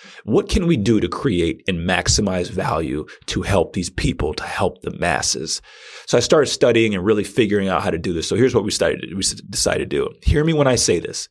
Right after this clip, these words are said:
You show me a place where they're doing this at, okay? Some of us listen to this as part of the community, right? The conscious evolution community. Well, this is, this is this community that, you know, we have power hours every week. It's a call, a live call with me,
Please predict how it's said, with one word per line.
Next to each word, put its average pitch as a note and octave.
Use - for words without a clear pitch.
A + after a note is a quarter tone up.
You -
show D3+
me B2+
a A2+
place G#2+
where F2
they're F2+
doing F2
this -
at, -
okay? E2+
Some A3+
of F3
us C#3+
listen B2+
to A2
this G#2+
as G#2+
part A#2
of G2
the -
community, F#2+
right? -
The -
conscious A2+
evolution F#2+
community. E2
Well, F2
this F#2+
is, G2+
this -
is -
this A#2+
community B2+
that, G2
you A2+
know, F#2+
we G#2
have G#2+
power G2
hours F#2+
every F#2
week. F2
It's -
a -
call, -
a -
live G#2+
call G#2
with E2
me, F2